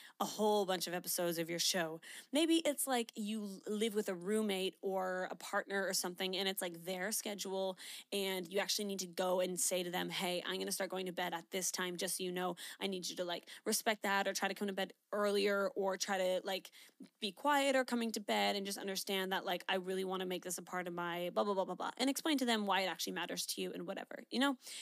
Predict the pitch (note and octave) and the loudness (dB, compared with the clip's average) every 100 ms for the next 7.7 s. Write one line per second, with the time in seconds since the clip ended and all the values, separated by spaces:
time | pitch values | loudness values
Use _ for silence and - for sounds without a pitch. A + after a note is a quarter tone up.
0 | - C4+ C4+ - B3+ C4 A#3+ - F3+ G3 | -2 0 0 -2 0 4 4 2 2 2
1 | - G#3 - F#3 - F#3+ F3 F#3+ F3 F3+ | 2 -2 -2 0 0 -2 0 0 0 0
2 | E3+ F3 F#3+ C#4+ - - - C#4 F#4 G4+ | 0 2 0 0 -8 -12 -2 0 2 0
3 | G4+ - E3+ F#3 F#3 F3+ - F#3 F3+ - | -2 -4 -2 0 0 -2 -4 -4 -4 -8
4 | - G3+ F#3 - G#3+ D#4+ F4 G3+ G#3+ G#3+ | -2 0 2 0 0 0 0 0 2 2
5 | G3 G3 - F#3 F3 C#3+ - _ - A#3 | -2 -4 -4 -4 -6 -10 -16 _ -2 2
6 | A#3+ C4 - A#3+ A3+ G#3+ G#3 - - - | 2 2 0 4 4 4 2 -6 -20 -12
7 | - G3+ A#3 G#3+ G3+ G3 | -2 0 0 0 2 0